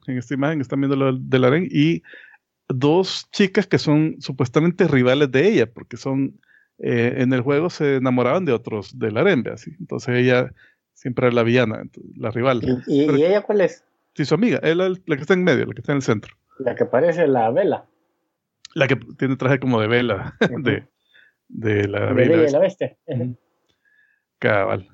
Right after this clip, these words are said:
Speaker 1: Entonces, eh, está chivo, este está interesante,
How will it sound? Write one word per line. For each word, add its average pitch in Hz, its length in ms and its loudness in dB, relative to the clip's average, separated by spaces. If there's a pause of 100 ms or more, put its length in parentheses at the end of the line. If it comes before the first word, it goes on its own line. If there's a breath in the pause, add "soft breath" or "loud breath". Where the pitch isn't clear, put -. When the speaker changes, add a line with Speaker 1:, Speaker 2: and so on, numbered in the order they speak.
(140)
Speaker 1:
Entonces, 185 800 -2
eh, 143 480 4 (920 soft breath)
está - 140 2
chivo, 208 240 2
este 185 140 -2
está 208 120 -4
interesante, 190 540 -2